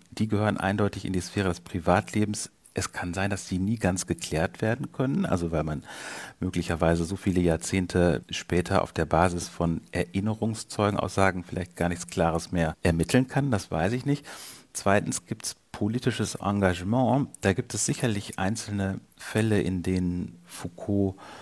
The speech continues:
gegen bestimmte gesetzliche Verbote beispielsweise oder gegen die Ungleichbehandlung von Homosexualität und Heterosexualität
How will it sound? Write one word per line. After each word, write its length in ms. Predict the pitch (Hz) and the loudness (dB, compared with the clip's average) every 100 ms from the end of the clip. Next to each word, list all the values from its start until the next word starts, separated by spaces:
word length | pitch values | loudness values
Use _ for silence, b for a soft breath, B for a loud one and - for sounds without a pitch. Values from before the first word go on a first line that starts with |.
| B B - | B B -6
gegen 240 | 95 90 92 | -4 -4 -4
bestimmte 580 | 87 - 101 - 95 | -2 0 -2 2 4
gesetzliche 600 | 92 82 95 - 92 95 | 4 2 2 0 0 0
Verbote 600 | 85 - 80 95 147 - | 0 0 2 4 4 4
beispielsweise 680 | 73 76 - 87 - 78 78 | 0 -2 -2 -6 0 2 4
oder 160 | 85 85 | 4 4
gegen 240 | 87 90 | 4 2
die 140 | 98 - | 2 2
Ungleichbehandlung 880 | 131 135 107 92 - 98 95 92 87 | 4 4 4 2 0 0 0 0 -2
von 260 | - 85 | -4 -2
Homosexualität 1080 | 107 113 104 95 - - 85 87 - 95 - | 0 0 2 2 2 2 0 0 0 0 0
und 200 | 87 85 | -6 4
Heterosexualität 1040 | 139 110 87 85 80 - 80 - 82 - | 6 6 2 0 -2 -2 -4 -2 -2 -2